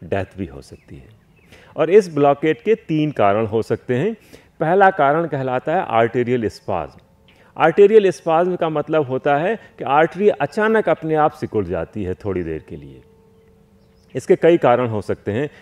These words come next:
एक बड़ा कारण तो इसका स्मोकिंग, तंबाकू या गुटखा वगैरह है। इसके अलावा ठंड से हो सकता है, स्ट्रेस से हो सकता है, कुछ केमिकल्स की वजह से भी हो सकता है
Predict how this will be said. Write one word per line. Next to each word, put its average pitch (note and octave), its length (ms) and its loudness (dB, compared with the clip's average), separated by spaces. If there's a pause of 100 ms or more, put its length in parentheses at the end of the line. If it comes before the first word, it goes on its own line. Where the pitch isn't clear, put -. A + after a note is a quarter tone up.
(140)
एक D#3 280 0
बड़ा C3 200 4
कारण B2 400 0
तो C#3 160 0
इसका C#3 320 0
स्मोकिंग, B2 640 -4 (180)
तंबाकू G#2 540 -2
या C3+ 120 2
गुटखा G2 340 -6
वगैरह C#2+ 360 -10
है। - 140 -20 (720)
इसके C#3+ 260 0
अलावा C#3 600 2 (140)
ठंड D3 280 -2
से F3 120 0
हो C#3+ 200 -2
सकता D3+ 380 -6
है, D3+ 220 -2
स्ट्रेस - 440 -4
से E3+ 60 -2
हो C#3 180 -2
सकता C#3+ 400 -4
है, D3 380 -4
कुछ F3 160 -2
केमिकल्स F3+ 520 0
की C#3+ 100 -8
वजह F#2+ 260 -2
से G#2 140 -6
भी F2+ 120 -6
हो E2+ 120 -6
सकता D#2+ 320 -14
है F2+ 120 -10